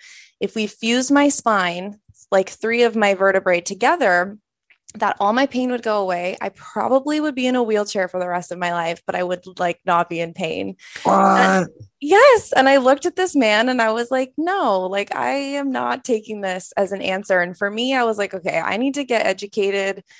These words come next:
Speaker 1: and I need to figure out what's going on." And that's when I really started diving into learning about food and, like, the chemicals that are put on food. And, you know, it's,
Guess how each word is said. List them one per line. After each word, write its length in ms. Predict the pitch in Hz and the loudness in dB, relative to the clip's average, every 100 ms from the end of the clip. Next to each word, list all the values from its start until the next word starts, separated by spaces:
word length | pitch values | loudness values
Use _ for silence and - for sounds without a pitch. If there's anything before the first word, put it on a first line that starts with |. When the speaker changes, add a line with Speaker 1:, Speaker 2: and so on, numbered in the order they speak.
| - - - _ _ _ - | -20 -20 -20 _ _ _ -4
Speaker 1:
and 120 | 233 | 0
I 80 | 233 | 2
need 180 | 240 | 2
to 80 | 240 | 0
figure 300 | 233 208 196 | -2 -2 -2
out 80 | 175 | -2
what's 160 | 190 - | -4 -4
going 240 | 190 180 | -6 -6
on." 200 | 175 175 | -10 -10
And 120 | 190 | -6
that's 240 | 190 196 - | -4 -4 0
when 100 | 214 | 2
I 60 | |
really 340 | 202 190 190 190 | 2 0 -2 -2
started 360 | - 185 185 | -2 0 0
diving 360 | 185 175 175 185 | -2 -2 -2 -8
into 300 | 185 185 180 | -12 -12 -4
learning 320 | 175 175 190 | -2 -2 0
about 320 | 190 185 - | 0 0 -2
food 380 | - 277 285 240 | -2 0 2 4
and, 120 | 202 | 2
like, 180 | 180 185 | 0 -6
the 100 | 202 | -8
chemicals 480 | 208 240 262 254 226 | -4 0 0 0 0
that 120 | 208 | 2
are 80 | 196 | 0
put 200 | 190 190 | -2 -4
on 160 | 175 180 | -4 -6
food. 420 | - 180 175 170 | -10 -8 -4 -2
And, 240 | 175 190 - | -2 -4 -10
you 100 | 202 | -4
know, 180 | 175 170 | 0 0
it's, 440 | 170 - - - | -2 -6 -8 -10